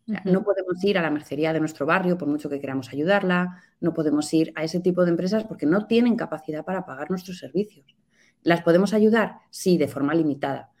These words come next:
Speaker 1: pero realmente la empresa que tiene capacidad para pagar tus servicios y que realmente va a aprovechar todo tu po-, potencial,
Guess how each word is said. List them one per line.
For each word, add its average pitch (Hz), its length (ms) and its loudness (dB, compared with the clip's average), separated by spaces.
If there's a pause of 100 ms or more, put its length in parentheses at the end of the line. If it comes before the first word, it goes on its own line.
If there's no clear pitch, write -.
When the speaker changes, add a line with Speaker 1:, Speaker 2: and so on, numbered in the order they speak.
(260)
Speaker 1:
pero 139 340 2
realmente 165 500 2
la 143 60 0
empresa 156 320 -4
que 175 100 -2
tiene 170 220 0
capacidad 165 500 -4
para 147 180 -8
pagar 147 220 -8
tus 156 140 -8
servicios 151 560 -2
y - 60 -14
que 151 100 -6
realmente 170 420 2
va 180 80 2
a - 40 0
aprovechar 170 480 0
todo 175 240 4
tu 175 120 -2
po-, 160 320 2
potencial, 165 640 0